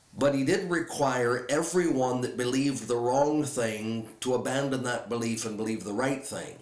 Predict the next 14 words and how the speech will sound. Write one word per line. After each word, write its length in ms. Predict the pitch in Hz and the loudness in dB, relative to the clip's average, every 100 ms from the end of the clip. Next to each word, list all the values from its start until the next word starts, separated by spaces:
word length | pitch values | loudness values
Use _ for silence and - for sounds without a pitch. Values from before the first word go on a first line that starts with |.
| - - | -20 -10
He 160 | 120 | -4
did 240 | 131 156 151 | -2 -2 0
demand 380 | 131 131 131 123 | 0 2 0 0
that 80 | |
everyone 460 | 131 160 170 131 127 | 0 0 2 2 0
that 100 | 123 | -2
was 100 | 113 | 0
on 160 | 131 123 | 0 0
the 80 | |
way 140 | 117 117 | 0 0
to 100 | 113 | -2
hell 720 | - 147 113 95 101 120 - - - _ _ - _ _ _ - _ _ _ - _ _ _ _ - _ | -2 0 0 -2 -4 -6 -8 -20 -20 _ _ -20 _ _ _ -20 _ _ _ -20 _ _ _ _ -20 _
change 380 | - 156 156 127 | -6 -2 0 0
direction. 560 | 131 147 165 - - | 2 2 2 -2 -8